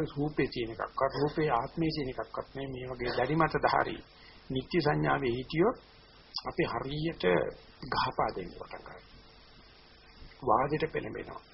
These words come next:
"මම දන්නවා, උඹ දන්නේ. මම දන්න දේ සත්‍යයි, උඹ දන්න දේ සත්‍ය නෙවෙයි" කියලා ඉද මේව සත්‍යම් මෝගමඤ්ඤම් කතාවට යනවා. එහෙම ඉතින් වාද කරලා ඉතින් වැරද්දකුත් නැහැ.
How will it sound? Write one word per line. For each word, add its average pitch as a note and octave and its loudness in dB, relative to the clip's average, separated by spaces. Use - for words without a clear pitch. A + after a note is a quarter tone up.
"මම C3+ 4
දන්නවා, C3+ 4
උඹ C#3+ 2
දන්නේ. A#2+ 0
මම C#3+ 2
දන්න D3+ 4
දේ C3 2
සත්‍යයි, B2 2
උඹ C#3+ 0
දන්න C#3 0
දේ B2 0
සත්‍ය - -4
නෙවෙයි" B2 -2
කියලා F3+ 0
ඉද C#3 -2
මේව C3+ -2
සත්‍යම් C3 -2
මෝගමඤ්ඤම් C3 -4
කතාවට A2+ -2
යනවා. - -8
එහෙම D#3 -6
ඉතින් F3+ -4
වාද E3 -2
කරලා F3+ -2
ඉතින් E3 -6
වැරද්දකුත් D#3+ 2
නැහැ. D3 -2